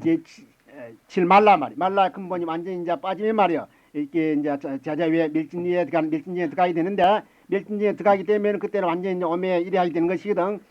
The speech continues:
그 이제 종경록이나 유식의 그 유식 술기든지 뭐 유식이든지 그 자세히 또 말해놓은 게 있습니다. 이 다음에 그것도 오매 이래 될 때 이제 오매 이래 설명할 때 또 얘기도 할 것이에요. 에, 그러면 이제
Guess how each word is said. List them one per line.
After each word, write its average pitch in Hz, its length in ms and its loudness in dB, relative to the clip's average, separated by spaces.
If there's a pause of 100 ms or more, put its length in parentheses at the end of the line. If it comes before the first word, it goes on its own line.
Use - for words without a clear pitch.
(220)
그 175 100 0
이제 170 140 0
종경록이나 175 840 2 (160)
유식의 180 380 0
그 170 160 0
유식 165 340 -4
술기든지 170 440 -4
뭐 165 100 -2
유식이든지 165 400 -4
그 160 120 -6
자세히 175 360 -4
또 165 80 2
말해놓은 165 320 4
게 156 40 4
있습니다. 170 480 2 (180)
이 139 60 -6
다음에 160 220 4
그것도 151 240 0
오매 160 240 2
이래 165 120 4
될 151 200 0
때 170 180 2
이제 151 120 2
오매 143 320 2
이래 170 260 2
설명할 160 400 -2
때 156 80 -4
또 147 120 -6
얘기도 143 280 4
할 131 100 -6
것이에요. 139 520 0 (300)
에, 139 180 2
그러면 226 400 6
이제 226 100 6